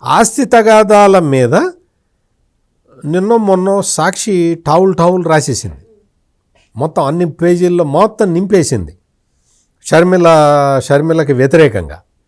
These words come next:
షర్మిలకి already ఆస్తులు పంచి ఇచ్చేశాను అని చెప్పి జగన్మోహన్ రెడ్డి మళ్ళీ ఆ, ఆ విషయాన్ని బయటికి తీసుకొచ్చాడు.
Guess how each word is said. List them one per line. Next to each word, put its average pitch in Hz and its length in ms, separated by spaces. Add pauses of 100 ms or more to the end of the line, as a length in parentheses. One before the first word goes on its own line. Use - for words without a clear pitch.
(520)
షర్మిలకి 190 540
already 175 540
ఆస్తులు 160 420
పంచి 151 340
ఇచ్చేశాను 139 560
అని 139 180
చెప్పి 139 560 (500)
జగన్మోహన్ 160 640
రెడ్డి 151 640
మళ్ళీ 151 480
ఆ, 131 400 (120)
ఆ 127 100
విషయాన్ని 156 440
బయటికి 135 280
తీసుకొచ్చాడు. 87 560